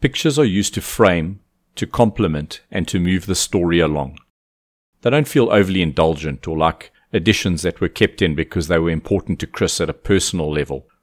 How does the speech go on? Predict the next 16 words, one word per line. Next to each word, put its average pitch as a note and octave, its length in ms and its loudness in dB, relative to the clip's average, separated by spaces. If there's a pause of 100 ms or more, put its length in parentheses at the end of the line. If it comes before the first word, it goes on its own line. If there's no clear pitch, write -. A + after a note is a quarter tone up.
at - 140 0
the G#2+ 80 2
expense E2+ 460 -2
of D2+ 80 -8
the D#2 80 -4
narrative. D2+ 600 0 (520)
So - 120 -4
let's C#3+ 220 4
leave G#2 180 4
it G2 140 -4
there. C#2 220 -2 (600)
It's - 160 -12
a A#2+ 60 0
scrapbook, - 640 0 (540)
a G#2 80 2
notebook E2+ 580 0